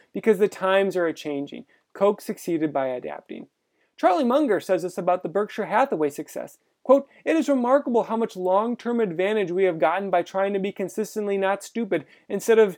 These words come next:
trying to be very intelligent," end quote. Munger, I think, recognizes that they were wrong at small points, and they didn't panic, and they simply adapted. They changed out of being wrong.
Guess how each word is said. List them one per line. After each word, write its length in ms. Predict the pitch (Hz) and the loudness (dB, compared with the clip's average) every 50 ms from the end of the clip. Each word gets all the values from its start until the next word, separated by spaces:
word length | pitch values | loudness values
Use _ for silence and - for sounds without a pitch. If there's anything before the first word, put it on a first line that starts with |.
| _ _ _ | _ _ _
trying 320 | - - 202 202 208 208 | -2 0 2 2 2 0
to 80 | 196 208 | -2 -4
be 160 | 185 196 202 | -4 -2 -2
very 340 | 170 160 175 185 190 190 190 | 2 4 4 6 6 4 2
intelligent," 540 | 185 175 - 208 214 208 185 147 147 143 - - | 0 -2 -2 -2 -2 0 -2 -2 -4 -6 -6 -6
end 160 | 165 170 160 151 | -6 -6 -4 -4
quote. 260 | - 151 - - - _ _ _ _ _ _ _ | -6 -8 -8 -10 -14 _ _ _ _ _ _ _
Munger, 420 | 185 208 247 285 269 269 254 - - | -4 -2 0 0 0 0 -4 -6 -6
I 140 | - 202 208 | -4 -6 -4
think, 240 | - - 233 226 196 | -2 -2 -4 -2 0
recognizes 680 | 185 196 202 - 226 214 196 185 190 185 190 214 196 - _ _ _ | 2 2 2 2 0 -4 -2 -2 -2 -2 -2 -4 -6 -6 _ _ _
that 220 | - 202 202 - _ _ | -4 -4 -4 -4 _ _
they 180 | - 180 208 247 | 0 2 2 4
were 260 | 247 254 247 233 226 | 4 4 4 4 4
wrong 440 | 196 185 185 208 208 180 160 160 - | 4 4 4 4 4 2 0 0 -4
at 160 | 170 165 - | -6 -10 -8
small 480 | - 185 175 170 180 196 196 - - - _ _ _ | -6 -4 -2 0 0 0 -2 -4 -8 -12 _ _ _
points, 400 | - - 190 165 143 - - - _ _ _ _ _ | -4 -2 -2 -2 -2 -4 -10 -20 _ _ _ _ _
and 160 | - 190 190 | -2 0 2
they 80 | 208 202 | 4 4
didn't 300 | 190 208 226 262 277 - | 4 4 4 2 0 -2
panic, 380 | - 165 151 151 170 185 - _ - | -2 -2 -2 -2 -4 -6 -10 _ -8
and 140 | 202 202 208 | -4 -2 0
they 80 | 214 | 0
simply 400 | 196 - - 220 208 - 220 220 | 0 -2 -4 -4 -2 -2 0 2
adapted. 540 | 202 185 160 180 156 147 147 - - 165 - _ _ _ - | 2 2 2 2 2 2 2 0 -6 -10 -10 _ _ _ 0
They 140 | 208 226 | 0 0
changed 440 | - - - 214 190 190 196 185 170 | 0 0 -2 0 0 0 0 2 2
out 140 | 185 175 170 | 2 2 2
of 60 | 175 | 2
being 260 | 151 156 147 151 156 | 0 0 0 0 0
wrong. 380 | 170 196 196 175 143 139 - - | 2 2 2 2 2 -2 -6 -16